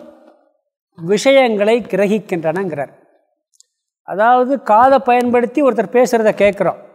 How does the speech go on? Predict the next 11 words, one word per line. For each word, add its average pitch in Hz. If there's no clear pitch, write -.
காதை 226
பயன்படுத்தாம 226
ஒரு 214
சப்தத்தை 190
கேட்குதான் 165
இந்திரியம், 143
இந்த 151
வெளியே 226
இருக்க 196
காதை 180
பயன்படுத்தாம. 143